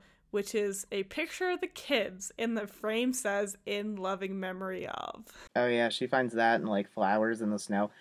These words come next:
Speaker 2: It was buried pretty deep, so I don't know how these kids thought she was going to find it. They were very confident with their plan.
Speaker 1: I feel like it would have been so easy to miss that they are just lucky she, she came upon it.
Speaker 2: Uh, if I were Grace,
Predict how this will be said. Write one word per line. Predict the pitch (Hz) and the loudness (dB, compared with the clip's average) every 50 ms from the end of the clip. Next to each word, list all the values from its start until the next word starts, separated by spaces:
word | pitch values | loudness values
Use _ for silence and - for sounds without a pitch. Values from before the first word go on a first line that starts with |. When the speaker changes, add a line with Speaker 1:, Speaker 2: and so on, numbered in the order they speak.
| - _ _ | -20 _ _
Speaker 2:
It | - 330 | 4 8
was | 392 381 247 | 10 10 10
buried | 170 160 160 160 160 147 - | 10 10 8 8 6 4 2
pretty | - 113 104 98 90 | 2 2 2 2 2
deep, | 82 104 98 85 - | 2 0 0 0 0
so | - 110 | 2 2
I | 104 | 2
don't | 127 156 | 4 4
know | 175 170 165 | 4 4 4
how | 143 - 113 117 117 | 4 4 2 2 4
these | 110 107 98 - | 2 0 -2 -2
kids | - 113 101 87 - | -2 -2 -2 -2 -2
thought | - - 90 87 95 | 0 0 0 2 0
she | - - | -2 -2
was | 101 95 90 | -2 -2 -2
going | 90 - 87 90 92 104 | -2 -4 -4 -2 0 -2
to | 120 | 0
find | - - 143 151 156 160 | 2 2 2 4 4 4
it. | 170 170 - - _ _ _ _ _ | 4 4 4 0 _ _ _ _ _
They | 117 113 | 4 4
were | 107 101 | 4 6
very | 104 131 139 156 135 110 | 6 6 6 8 6 4
confident | - 123 117 107 - 101 95 92 90 - - | 4 2 2 2 2 2 0 0 0 -2 -4
with | 110 107 - | -4 0 2
their | 98 92 | 2 2
plan. | 85 - 107 107 90 82 170 190 190 - _ _ - | 2 2 2 2 2 0 -2 -4 -6 -10 _ _ 4
Speaker 1:
I | - 233 247 | 6 8 8
feel | 254 254 - 262 262 | 6 6 4 4 6
like | 262 254 247 | 6 4 4
it | 240 | 2
would | 226 226 | 2 2
have | 233 | 2
been | 214 214 208 220 | 0 -2 -2 -4
so | - - 214 196 220 240 | -6 -4 -2 -2 -2 -2
easy | - - - 208 214 214 208 226 | -4 -6 -8 -8 -8 -6 -6 -6
to | 196 190 | -6 -6
miss | 190 190 190 196 196 185 - 214 - - - - - - _ - - _ _ | -6 -6 -6 -6 -6 -4 -6 -6 -6 -6 -8 -8 -10 -12 _ -20 -20 _ _
that | 214 202 202 208 190 - 202 196 | 0 0 2 0 0 -2 -4 -4
they | 214 208 | -2 -2
are | 208 214 196 | -2 -2 -4
just | 202 196 - - - | -6 -10 -12 -6 -2
lucky | 220 208 208 - 214 202 | -2 -2 -2 -4 -8 -8
she, | 208 - - 208 196 190 185 - - _ _ _ - | -8 -8 -8 -8 -10 -14 -16 -18 -20 _ _ _ -14
she | - - - 214 | -10 -8 -8 -8
came | 196 - 220 208 202 196 | -8 -6 -6 -6 -4 -4
upon | 185 185 - - 196 196 196 196 196 | -6 -6 -6 -8 -6 -6 -6 -8 -8
it. | - - - - - - _ - | -8 -8 -10 -10 -14 -16 _ -2
Speaker 2:
Uh, | 113 - | -2 2
if | - 165 156 - | 4 2 4 6
I | 139 165 202 | 6 6 6
were | 233 240 185 | 6 4 2
Grace, | - 104 92 90 90 - - - | 2 2 0 0 -2 -4 -8 -14